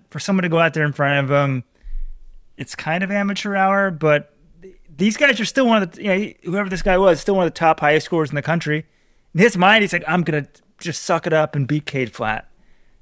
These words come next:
You can't really criticize it. And Rojo loves to say, "John, if you keep improving, you'll break the re-, world record." But if Cade Flat keeps improving, will he ever break Michael Granville's record? He keeps improving, and he's,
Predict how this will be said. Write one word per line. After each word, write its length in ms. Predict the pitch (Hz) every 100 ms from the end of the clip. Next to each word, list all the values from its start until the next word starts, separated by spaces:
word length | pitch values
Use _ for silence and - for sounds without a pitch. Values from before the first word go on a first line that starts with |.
| - _ _ _
You 140 | - 359
can't 340 | - 571 269
really 280 | 220 240 240
criticize 760 | - 226 208 - 123 117 -
it. 180 | 117 113 - - _ _ _ _ _
And 260 | 165 160 165 - - _ _ _ _ _ _
Rojo 400 | 190 226 262 269
loves 260 | 220 208 196
to 100 | 196
say, 340 | - 196 160 127
"John, 260 | 139 139
if 60 | 143
you 80 | 147
keep 240 | 202 180
improving, 480 | 165 - 185 165 135
you'll 80 | 120
break 260 | 135 135
the 100 | 147
re-, 220 | 127 139 -
world 320 | 160 156 156
record." 440 | 139 175 180 - 110
But 260 | 123 117 _ _ _ _ _ _ _ _
if 80 | -
Cade 300 | 226 254 196
Flat 300 | 247 277 -
keeps 260 | 208 -
improving, 520 | 170 - 170 160 170
will 140 | 156 170
he 100 | 185
ever 160 | 196
break 280 | 165 175 196
Michael 260 | 175 175 170
Granville's 500 | 190 226 233 160 135
record? 280 | 143 127 123
He 60 |
keeps 220 | 156 208
improving, 600 | 196 165 - 269 202 190
and 120 | 180 233
he's, 380 | 247 - -